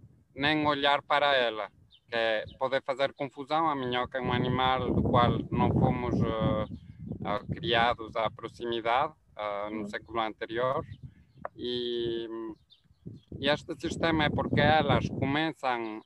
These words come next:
Speaker 1: a, a comer no primeiro tabuleiro e, enquanto o primeiro tabuleiro, que é o de baixo, ah, fica cheio, nós podemos encher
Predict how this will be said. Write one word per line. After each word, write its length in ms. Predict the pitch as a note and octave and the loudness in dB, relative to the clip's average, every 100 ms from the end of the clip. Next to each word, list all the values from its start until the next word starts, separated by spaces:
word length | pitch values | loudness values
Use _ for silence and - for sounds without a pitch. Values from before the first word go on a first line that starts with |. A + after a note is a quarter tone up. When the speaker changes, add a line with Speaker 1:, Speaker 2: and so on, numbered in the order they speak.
| - | -8
Speaker 1:
a, 360 | A2+ A2+ A2+ A2 - F#2+ | -2 0 0 -2 -10 -4
a 160 | A#2 - | -4 -4
comer 500 | - C3 C#3+ D#3 - | -4 0 2 2 2
no 200 | C3 B2+ - | 0 2 4
primeiro 440 | - C3 C3+ C3+ | 2 0 0 -2
tabuleiro 760 | - C#3 C#3+ D3 D3+ D#3 E3 - - - - | 0 0 0 0 0 0 -4 -6 -10 -6 -4
e, 80 | |
enquanto 420 | C#3 B2 D#3+ D#3 D3+ | -2 2 4 6 4
o 120 | C3+ | 2
primeiro 400 | D3 D3+ E3 D#3+ | 0 2 2 0
tabuleiro, 720 | - D#3+ D#3+ E3 E3+ D#3 C3+ | 2 2 4 4 4 4 0
que 100 | - | -2
é 40 | C#3+ | -2
o 120 | C#3+ | 0
de 140 | C#3 | 0
baixo, 640 | B2+ C3 C3 C#3 - F3+ F#3+ - - - _ _ - | 4 4 4 0 -6 -8 -8 -12 -20 -20 _ _ -2
ah, 520 | B2 A#2+ A#2+ A#2 A#2 - | 2 4 4 2 -2 -6
fica 280 | D3+ C#3 D#3+ | -6 0 0
cheio, 400 | - E3 E3 E3 | 2 2 2 2
nós 260 | E3+ E3+ E3 | 2 2 2
podemos 480 | - D#3+ D#3+ D#3+ D3+ | -2 0 2 2 0
encher 500 | D#3 - D#3 D#3+ | -4 0 2 2